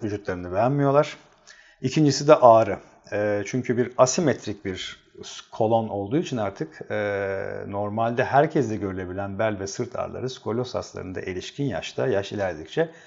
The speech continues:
e, daha fazla görülüyor. Daha fazla görülünce eğer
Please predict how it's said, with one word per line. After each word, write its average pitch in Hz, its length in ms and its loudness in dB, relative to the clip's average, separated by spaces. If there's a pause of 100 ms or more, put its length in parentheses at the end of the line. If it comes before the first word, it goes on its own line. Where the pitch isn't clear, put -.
(540)
e, - 60 -4 (240)
daha 127 200 10
fazla 92 300 0
görülüyor. 92 480 0
Daha 127 180 4
fazla 113 280 0
görülünce 117 640 0
eğer 117 240 6